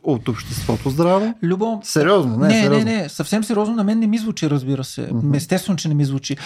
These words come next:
Speaker 1: Защото
Speaker 2: Обаче
Speaker 1: това е
Speaker 2: трябва да ти
Speaker 1: целомъдрието,
Speaker 2: кажа, че
Speaker 1: бе.
Speaker 2: има, има огромен, м, не, не е така. Когато обсъждаме, а, в контекст на целомъдрието, то не може да се вади, а, извън религиозния контекст, извън целите, които един религиозен живот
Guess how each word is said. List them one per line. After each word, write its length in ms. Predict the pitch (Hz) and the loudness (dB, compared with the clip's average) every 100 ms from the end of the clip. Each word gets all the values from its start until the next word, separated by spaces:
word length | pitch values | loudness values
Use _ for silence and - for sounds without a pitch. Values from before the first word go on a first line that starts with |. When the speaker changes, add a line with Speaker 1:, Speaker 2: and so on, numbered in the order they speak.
| - | -6
Speaker 1:
Защото 160 | - 147 | -2 4
Speaker 2:
Обаче 180 | 165 | 4
Speaker 1:
това 100 | 220 | 4
е 40 | 269 | 2
Speaker 2:
трябва 220 | 226 247 | 4 6
да 60 | 220 | 6
ти 20 | |
Speaker 1:
целомъдрието, 220 | 262 302 - | 4 4 4
Speaker 2:
кажа, 80 | 262 | 2
че 60 | 208 | 0
Speaker 1:
бе. 60 | |
Speaker 2:
има, 280 | 214 277 262 - | 2 2 0 -4
има 220 | 196 214 269 | -2 2 2
огромен, 800 | 226 156 160 214 269 269 233 190 | 2 2 2 2 0 -2 -4 -4
м, 200 | 185 170 170 - - | -4 -2 -6 -12 -4
не, 280 | 214 196 143 - _ - | 0 0 -4 -16 _ 0
не 160 | 196 | 0
е 80 | 220 | 0
така. 240 | 156 - - - _ | -4 -8 -10 -12 _
Когато 260 | - 180 294 | -2 0 0
обсъждаме, 680 | 240 247 247 240 220 180 170 | -4 -4 -2 0 2 2 -2
а, 80 | 165 | -4
в 140 | 147 143 | -4 0
контекст 360 | 190 196 202 196 | 0 0 -2 -2
на 60 | |
целомъдрието, 1080 | 147 156 151 196 196 156 151 214 240 240 208 - | -2 -2 0 2 2 0 -2 -4 -4 -4 -4 0
то 120 | 214 | 0
не 60 | |
може 240 | 196 208 208 | 2 0 0
да 60 | |
се 200 | 180 175 | -2 -2
вади, 480 | 147 165 185 185 180 170 - - | 0 2 2 2 -4 -6 -16 -6
а, 140 | 160 - | -4 0
извън 280 | 175 170 208 | 2 2 2
религиозния 600 | 175 151 156 147 147 135 | 2 2 2 2 2 0
контекст, 480 | - 214 277 277 202 | 0 0 -2 -2 -2
извън 260 | 160 202 | 0 0
целите, 340 | 190 190 214 226 | 0 -2 -4 -4
които 280 | 185 185 | -4 -2
един 180 | 175 180 | 0 2
религиозен 580 | 170 143 143 160 151 139 | 2 2 2 2 0 -2
живот 420 | 139 165 202 - | 0 0 0 -6